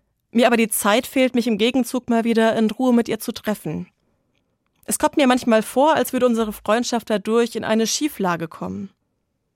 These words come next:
Es ist dann schwer auszuhalten, wenn das Gefühl bleibt. Andere tun mir Gutes und ich kann nichts zurückgeben. Das habe ich auch in einem Gespräch mit einer älteren Dame erfahren. Sie bräuchte eigentlich Unterstützung beim Einkauf.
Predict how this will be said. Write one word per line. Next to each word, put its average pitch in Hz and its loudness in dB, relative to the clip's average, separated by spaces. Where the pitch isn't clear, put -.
Es 254 0
ist 262 -4
dann 262 4
schwer 233 2
auszuhalten, 185 0
wenn 196 2
das 214 -2
Gefühl 240 -2
bleibt. 202 -4
Andere 254 2
tun 226 2
mir 208 4
Gutes 277 -2
und 240 0
ich 262 0
kann 247 2
nichts - 0
zurückgeben. 180 -6
Das - 0
habe 269 2
ich - 0
auch 294 2
in 302 0
einem 247 2
Gespräch 247 -2
mit 269 -2
einer 226 4
älteren 226 0
Dame 190 2
erfahren. 180 -4
Sie 233 -2
bräuchte 247 0
eigentlich 262 0
Unterstützung 240 0
beim 208 2
Einkauf. 190 -4